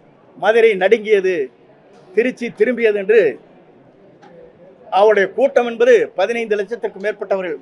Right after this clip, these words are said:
அந்த கூட்டத்திலே கலந்து கொண்டார். அப்படி கலந்து கொள்கிற போது கூட அன்றைக்கும் கூட்டணி வலிமையாக வேண்டும், வெளியே சென்றவர்களை கொண்டு வர வேண்டும் என்ற நோக்கத்தோடு தான்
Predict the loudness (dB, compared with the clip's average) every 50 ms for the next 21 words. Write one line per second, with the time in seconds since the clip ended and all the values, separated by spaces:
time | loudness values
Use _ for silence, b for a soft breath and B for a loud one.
0 | _ -10 -10 -6 -4 -4 -4 -4 -6 -8 -8 -10 -8 -8 -8 -8 -8 -8 -8 -4
1 | -4 -4 -4 -4 -8 -18 _ _ _ -20 -20 _ _ -20 _ _ _ _ -20 _
2 | _ _ _ _ _ _ _ _ _ 0 2 2 4 4 4 4 4 4 4 2
3 | 2 2 2 4 4 4 6 6 4 4 4 0 0 2 2 2 4 4 2 0
4 | -4 -10 _ _ _ _ _ _ _ _ _ _ _ _ _ _ _ _ _ _
5 | _ -6 -6 -4 2 4 4 4 4 2 -4 -6 -6 -6 -6 -4 -2 -2 -2 0
6 | 0 0 0 0 0 0 0 0 0 0 2 2 0 4 4 2 2 2 -2 -10
7 | _ _ _ _ _ _ _ _ _ _ _ _ _ _ _ _ _ _ _ _
8 | _ _ _ _ _ 2 2 2 4 2 2 2 2 -2 0 2 4 4 4 2
9 | 2 -2 -2 0 0 0 2 2 2 0 2 2 0 0 0 -6 -14 _ _ _
10 | _ _ _ _ -12 -8 -6 -2 -2 -2 0 -2 -4 -4 -2 -4 -2 0 -2 -2
11 | -2 -4 -8